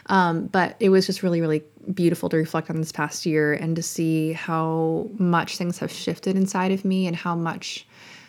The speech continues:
stronger and gentler and more empathetic I feel after going through my own personal hell and just, um, you know, that is just so telling. So anyways,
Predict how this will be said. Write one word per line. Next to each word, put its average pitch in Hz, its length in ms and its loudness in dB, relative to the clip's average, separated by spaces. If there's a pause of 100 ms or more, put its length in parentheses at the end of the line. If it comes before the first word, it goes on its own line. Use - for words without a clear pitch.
(180)
stronger 180 800 0
and 170 240 0
gentler 170 600 -2
and 170 140 -2
more 165 160 -2
empathetic 160 560 -4
I 208 140 2
feel 220 420 0
after 165 320 0
going 156 480 0
through 151 640 0
my 160 240 2
own 156 120 -2
personal 160 640 -4 (300)
hell 170 480 0
and 160 240 0
just, - 320 -4 (840)
um, 151 360 -2 (380)
you 190 80 4
know, 151 240 0 (200)
that 180 440 2
is 170 180 0
just - 200 -6
so 160 160 0
telling. 156 580 -4 (200)
So - 300 -4 (480)
anyways, 170 520 -4